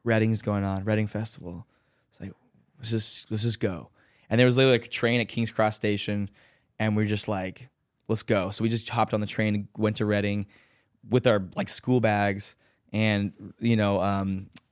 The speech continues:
what do you call it? Uniforms. And we went to, we, we didn't have any tickets, anything like that. And I run into this guy,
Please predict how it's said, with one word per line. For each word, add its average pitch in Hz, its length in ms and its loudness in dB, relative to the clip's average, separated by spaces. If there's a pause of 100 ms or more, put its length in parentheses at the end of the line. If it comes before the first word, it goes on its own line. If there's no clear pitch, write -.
what 107 80 -6
do 104 40 -2
you 98 40 -2
call 98 200 -2
it? 95 80 -2
Uniforms. 113 400 0 (640)
And 110 100 0
we 120 80 4
went 120 140 2
to, - 60 -12
we, 120 120 2
we 113 300 0
didn't 131 120 2
have 131 80 4
any 127 80 0
tickets, 113 380 0
anything 117 160 2
like 113 160 -2
that. 104 280 0 (380)
And 95 80 -2
I 104 40 4
run 135 200 6
into 175 100 2
this 139 120 2
guy, 110 540 4